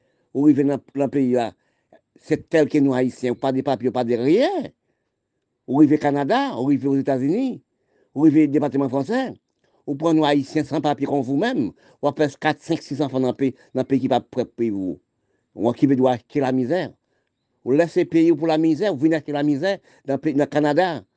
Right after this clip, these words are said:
dans les États-Unis. Oui, dans tout, tous les Noirs du monde, hein.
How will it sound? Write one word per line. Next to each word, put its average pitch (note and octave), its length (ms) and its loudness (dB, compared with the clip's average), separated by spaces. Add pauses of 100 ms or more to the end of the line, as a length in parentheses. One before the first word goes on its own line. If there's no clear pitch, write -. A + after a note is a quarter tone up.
(220)
dans C#3 100 -2
les D3+ 120 2
États-Unis. D3+ 640 0 (580)
Oui, E3 160 0
dans D#3 180 -2
tout, A3+ 260 -2 (200)
tous C4+ 140 -4
les C4+ 100 6
Noirs A#3 220 -2
du A#3+ 100 -4
monde, D4+ 220 0
hein. E4 100 -4